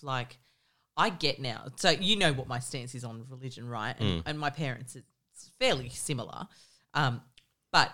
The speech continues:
Speaker 1: all things said and done, 'cause we lived in the country, they actually still ended up ch-, choosing to send me to a Catholic school there
Speaker 2: Mm.
Speaker 1: because they knew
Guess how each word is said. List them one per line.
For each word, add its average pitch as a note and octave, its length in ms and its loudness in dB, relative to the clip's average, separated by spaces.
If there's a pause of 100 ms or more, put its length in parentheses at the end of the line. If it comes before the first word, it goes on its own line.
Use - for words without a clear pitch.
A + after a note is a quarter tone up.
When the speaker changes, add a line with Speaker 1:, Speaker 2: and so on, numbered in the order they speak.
(140)
Speaker 1:
all F#3 160 2
things G3 220 -2
said D#3+ 100 0
and D3+ 80 -2
done, C#3+ 140 -2
'cause D#3 120 -6
we D#3 80 -2
lived C#3+ 220 -6
in A#2+ 60 -10
the B2+ 80 -10
country, D3 420 -8
they C#3+ 160 -2
actually C#3+ 320 -4
still C3+ 320 -8
ended B2 180 -6
up - 200 -8
ch-, - 180 -20
choosing C3 380 -6
to B2+ 100 -12
send A#2+ 160 -12
me A#2+ 80 -10
to B2 140 -12
a - 40 -10
Catholic - 440 -14
school - 320 -20
there F3+ 260 -12 (160)
Speaker 2:
Mm. G2 260 0 (120)
Speaker 1:
because D3 680 -4 (140)
they C#3+ 180 2
knew E3 460 4